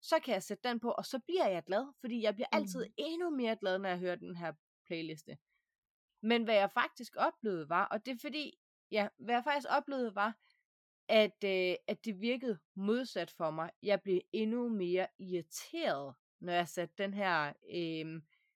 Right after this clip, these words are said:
Speaker 1: mega positive og glade playliste på, fordi det slet
Speaker 2: Mhm.
Speaker 1: ikke var, var de følelser, som jeg i virkeligheden havde. Øhm,
Speaker 2: Mhm.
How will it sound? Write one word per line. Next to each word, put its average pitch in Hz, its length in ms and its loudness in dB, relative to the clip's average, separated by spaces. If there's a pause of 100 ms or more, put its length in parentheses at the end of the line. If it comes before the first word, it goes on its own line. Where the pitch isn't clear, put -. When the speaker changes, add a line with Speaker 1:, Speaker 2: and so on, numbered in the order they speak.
(320)
Speaker 1:
mega 220 420 0
positive 196 1000 -4 (180)
og 180 280 0
glade 185 340 0
playliste 226 580 -4
på, 247 300 -6 (520)
fordi 233 240 0
det 214 220 -4
slet 240 300 0
Speaker 2:
Mhm. - 80 -2
Speaker 1:
ikke 233 160 -8
var, 185 560 6
var 185 200 2
de 220 220 -4
følelser, 233 640 -4
som 185 280 -8
jeg 175 140 0
i 170 80 -6
virkeligheden 185 480 -8
havde. 247 400 -10 (1120)
Øhm, 196 280 2
Speaker 2:
Mhm. 226 420 -4